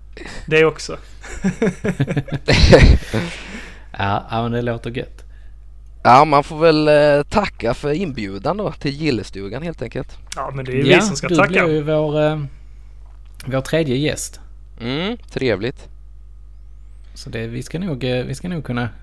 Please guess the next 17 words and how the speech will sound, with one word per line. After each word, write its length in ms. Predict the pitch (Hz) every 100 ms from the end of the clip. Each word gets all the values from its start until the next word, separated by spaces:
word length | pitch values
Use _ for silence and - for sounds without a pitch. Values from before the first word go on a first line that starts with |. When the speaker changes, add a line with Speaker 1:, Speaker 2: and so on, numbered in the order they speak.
| - - - - - - - -
Speaker 3:
snacka 720 | - 139 127 123 120 123 123
bort 520 | 117 131 127 117 - -
både 460 | - 120 120 117 113 - - - -
en 200 | - 127
timme 280 | 110 104 104
här 240 | 107 110
i 40 | 104
alla 160 | 101
fall. 260 | 110 107 107 - - - - - - - - -
Speaker 2:
Ja, 300 | 117 131 139
Speaker 3:
Det 60 | 131
Speaker 2:
men 80 |
Speaker 3:
kommer 120 | 139 135
Speaker 2:
det 60 |
Speaker 3:
inte 100 | 156
Speaker 2:
ska 80 | 127
Speaker 3:
bli, 240 | 147 139